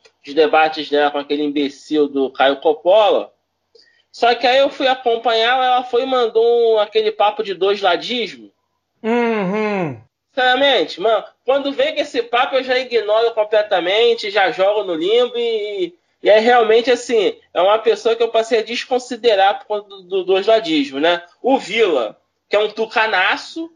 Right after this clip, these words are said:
Speaker 1: né? Ele alimentou o Pitbull achando que o P S D B fosse comer o bife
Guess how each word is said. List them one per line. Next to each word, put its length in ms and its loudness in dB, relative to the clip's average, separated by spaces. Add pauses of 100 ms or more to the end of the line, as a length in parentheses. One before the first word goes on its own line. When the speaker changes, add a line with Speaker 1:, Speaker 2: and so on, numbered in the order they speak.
(380)
Speaker 1:
né? 140 -2
Ele 100 -2
alimentou 960 0
o 60 -6
Pitbull 720 -4 (160)
achando 460 0
que 100 -8
o 60 -6
P 120 -4
S 180 -4
D 100 -2
B 160 -2
fosse 260 -10
comer 200 -6
o 80 -2
bife 580 -2